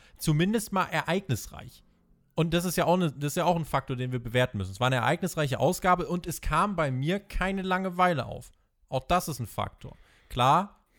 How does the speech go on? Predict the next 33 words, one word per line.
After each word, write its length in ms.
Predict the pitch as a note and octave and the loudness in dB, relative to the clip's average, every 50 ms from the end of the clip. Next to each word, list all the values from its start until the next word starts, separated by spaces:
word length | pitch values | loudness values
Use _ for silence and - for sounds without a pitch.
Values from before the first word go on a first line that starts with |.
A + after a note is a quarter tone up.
| _ _ _ | _ _ _
gibt's 220 | - C#3 C3 - - | -4 -4 -4 0 2
Sachen, 240 | C#3 C#3 C#3+ C#3+ | 2 2 2 0
die 80 | C#3 B2+ | 0 -2
wir 80 | C3 A#2 | -4 -4
kritisieren, 640 | - - A#2 - A2+ G#2 G#2+ B2+ E3+ G3+ G#3+ G3+ - - | -4 -8 -6 -6 -6 -6 -4 -2 -2 -2 -2 -4 -6 -4
auch 160 | C#3 C#3+ D#3 | -2 -2 -2
beim 240 | - - E3 D3+ C3+ | -2 -4 -4 -4 -4
Booking, 320 | C#3 C#3 C3+ - C#3 A2+ | -6 -8 -8 -8 -10 -10
auch 100 | A2 F#2+ | -10 -10
dass 220 | F#2+ G#2+ F#2+ F#2 G2+ | -10 -10 -10 -8 -6
wieder 160 | B2 D3 F3+ | -2 0 0
ein 100 | E3+ D#3+ | 0 0
World 220 | C#3+ C#3+ C#3+ C#3+ | 0 0 -2 -2
Title 240 | - D3 C3+ C3+ C3 | -2 -2 -2 -2 -2
Match 260 | B2+ B2+ B2+ - - | -4 -4 -6 -6 -6
gibt. 260 | - C3 B2+ B2 - - - _ _ _ _ _ _ _ _ _ _ - _ - | -6 -6 -6 -6 -10 -16 -20 _ _ _ _ _ _ _ _ _ _ -18 _ -4
Ähm, 380 | A#2 A2+ A2 A2 A2+ A2+ A#2 - | -2 0 0 0 -2 -4 -4 -4
und 180 | - B2 G2+ - | -6 -6 -2 0
damit, 340 | A2 A2 A#2 A2+ G#2 G#2+ A2+ | 0 0 0 -2 -4 -4 -4
da, 60 | A2 | -6
da, 220 | - - - G#2+ | -4 -4 -4 -6
deswegen 500 | G2 - - - G#2 - - C3 A#2+ C3 | -6 -6 -6 -6 -6 -2 -2 -2 -2 -2
ist 120 | C#3+ B2 C3 | -2 -4 -4
es 120 | C3 A#2+ | -4 -4
auch 120 | A#2 G#2+ - | -4 -6 -4
keine, 440 | - A#2+ A#2 A2+ A2+ A2 A2 A2 - | -2 -2 0 2 2 0 0 -2 -2
äh, 40 | A2+ G#2+ G#2+ G#2+ | -2 -4 -4 -4
richtig 320 | G#2+ B2 A#2+ - A#2+ - - | -6 -8 -8 -8 -8 -8 -8
gute 220 | C3+ A#2 - A2 | -8 -6 -4 -4
Wrestling-Show. 580 | A#2 - - - C3 G#2+ F#2 - - F#2+ - - - | -4 -4 -4 -4 -6 -6 -6 -8 -10 -14 -16 -8 -6
Definitiv 520 | A#2+ A2+ G#2 A2+ G#2+ G2+ - - D3 - - | -6 -4 -2 -4 -4 -6 -6 -8 -10 -8 -8
nicht. 220 | F#2 F2+ - - | -8 -8 -6 -4
Aber 440 | A#2 A2+ B2 C3 C3+ C3+ C#3+ C#3+ | 0 0 2 4 4 4 2 0